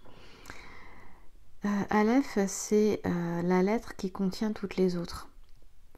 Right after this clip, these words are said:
Et, euh, on te dit que la rencontrer, c'est rencontrer sa splendeur. Voilà. Déjà, ça, c'est magnifique. Eh bien, là, c'est l'élan premier. Le commencement de, le commencement, c'est le commencement de toute chose aussi.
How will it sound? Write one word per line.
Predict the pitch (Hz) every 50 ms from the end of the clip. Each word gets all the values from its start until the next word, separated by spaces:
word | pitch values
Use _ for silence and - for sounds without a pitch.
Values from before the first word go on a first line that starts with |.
| - - - - - - - - - - - - - - -
Et, | 185 180 175 170 170 165 165
euh, | 160 160 160 - -
on | 170 175 170
te | - - 165
dit | 165 208 233 226
que | - 190
la | 180 175 170 175 175
rencontrer, | 175 175 175 170 - 180 175 - - 240
c'est | 247 247 - 196 180
rencontrer | 175 175 170 - - 180 170 - - 202
sa | 196 - - 170
splendeur. | 175 - - - - 180 175 170 165 151 147 - - - - - - - - - - - - - - - - - - - -
Voilà. | - 185 - - - - - - - - - - - - - - - - - - - - - - - - - - - - - - - - - - -
Déjà, | - 180 185 180 196 202 202
ça, | - - 190 180 180 - - - - - - - - - -
c'est | - - - - 180
magnifique. | 170 170 170 170 170 170 175 - - - - - - - - - - - - - - - - - - - - - - -
Eh | 190 185
bien, | 170 180 196 202
là, | 202 220 233
c'est | 226 - - 202
l'élan | 185 180 185 185 196 202
premier. | 196 - - - 202 180 170 156 170 - - - - - - - - - 185
Le | 180 180
commencement | 180 - 220 214 208 208 202 - - 220 226
de, | 233 214 190
le | 180 - 170 180 185
commencement, | 185 - 226 226 220 202 190 185 - - 190 185
c'est | 185 - -
le | 185 185
commencement | 185 - 190 196 196 196 - - - 233
de | 220 196
toute | 175 - - - - 190 -
chose | - - 180 175 165 165 -
aussi. | 170 165 - - 170 165